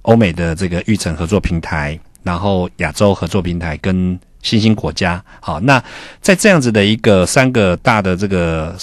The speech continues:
国际市场这个平台里面呢，那我们的中小企业可以透过这样子一个平台，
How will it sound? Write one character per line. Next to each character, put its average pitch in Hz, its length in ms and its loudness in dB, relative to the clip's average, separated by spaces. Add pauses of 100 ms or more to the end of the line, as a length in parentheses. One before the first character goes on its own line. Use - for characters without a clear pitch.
国 - 140 0
际 104 140 0
市 - 180 0
场 82 240 -4
这 95 60 -2
个 95 80 0
平 92 200 -6
台 87 200 -6
里 82 160 -8
面 85 200 -4
呢， 78 200 -6
那 190 140 -2 (100)
我 208 40 -4
们 170 120 -2
的 180 100 -4
中 160 180 2
小 120 140 0
企 - 200 -4
业 98 80 0
可 - 120 -4
以 160 60 -4
透 - 200 -8
过 113 140 -2
这 123 160 -4
样 104 100 0
子 82 120 -6
一 80 40 -8
个 78 120 -8
平 80 260 -8
台， 71 260 -10